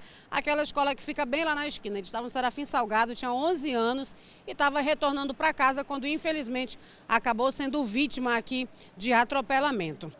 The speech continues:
Então, a ambulância aqui, os socorristas vão retirar a criança de onze anos, que foi vítima desse atropelamento. Ele foi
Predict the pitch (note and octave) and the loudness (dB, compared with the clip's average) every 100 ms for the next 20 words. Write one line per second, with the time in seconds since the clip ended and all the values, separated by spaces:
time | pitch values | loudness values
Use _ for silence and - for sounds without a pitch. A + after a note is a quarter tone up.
0 | - F#3+ F#3 G#3+ A3+ G3+ F#3 F3+ G3 G3+ | -8 -6 0 2 2 2 -2 -2 0 -2
1 | - E3+ - A#3+ A#3 - G3 F3+ G#3 G#3+ | -4 -6 -4 -4 -4 -6 -4 -2 -2 -2
2 | F3+ G3 F3+ A3+ - G#3 F#3 G3 A#3 - | -4 -2 0 -2 -2 -2 0 -2 -4 -10
3 | - - - - F#3 F3 F#3 F#3 F#3+ A3+ | -20 -20 -20 -8 -4 -4 -4 -2 0 -2
4 | - F3 F3+ G3+ G#3+ E3 E3+ F3 G3+ B3 | -4 -4 0 2 2 0 -2 -2 -2 -4
5 | - - - - - - - - G3 A3 | -8 -12 -20 -20 -20 -20 -20 -12 -6 -2
6 | G3+ F3 B3 - A#3+ G#3 A3 - A#3 A#3 | 0 0 -4 -2 -2 0 -2 -2 -6 -4
7 | A#3+ A#3 A3 D#3 D3 F3 E3+ E3+ - G3 | 0 0 0 -2 -6 -6 -6 -6 -4 -2
8 | G#3+ | -2